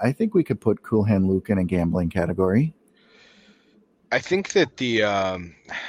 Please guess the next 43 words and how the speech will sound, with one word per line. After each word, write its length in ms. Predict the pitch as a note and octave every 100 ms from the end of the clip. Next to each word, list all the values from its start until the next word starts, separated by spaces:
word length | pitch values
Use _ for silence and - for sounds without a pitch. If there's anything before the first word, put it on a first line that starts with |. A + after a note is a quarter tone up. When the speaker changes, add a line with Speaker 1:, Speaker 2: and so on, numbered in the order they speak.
| -
Speaker 2:
I 40 |
was, 160 | A#2 -
I 320 | - G#2+ A2
was, 120 | A2 -
I 40 | B2+
was, 260 | A#2 -
um, 500 | A#2 G2+ G2+ F2+ E2 - _ _ _ _ _ _ - _ _ _ - G2
I 40 |
th-, 160 | F2 G2+ _
if 120 | G#2+ C3+
I 80 |
remember 480 | C3+ F#2+ F2+ G2 F2+
correctly, 540 | - F2+ F2 F2 E2 D#2+
this 180 | - E2
was 180 | - - F#2
what, 380 | F2 E2+ F2 - F2+ E2 D#2+ _ _ _ _ _ _ _ _
long 360 | G#2 F#2+ F#2 F2+
time 220 | - E2
ago, 200 | E2 D#2+ D#2
but 100 | E2+
I, 20 |
re-, 160 | G2 -
I 40 |
remember 360 | G#2+ A2+ B2 G#2
reading 200 | F#2+ F2
some 240 | - F#2+
list 600 | E2 E2 E2+ - - - - _ _ - _ _ F#2
of, 100 | E2
like, 200 | F2+ -
gambling 440 | F2 F2 E2+ F2
movies 520 | F2+ F2 F2+ F#2 - - _ _ _
that 180 | G2+ F2+ -
where 280 | G2+ F2 E2
Cool 200 | - G2+
Hand 200 | F#2 D#2+
Luke 180 | E2 E2
was 140 | E2 E2
actually 400 | - - B1+ - _ _ _ _ _ _ _ _ _ _
on 220 | E2 E2
it 120 | D2+
for 120 | - -
some 220 | F#2 F2
reason. 320 | F2 F2+ F#2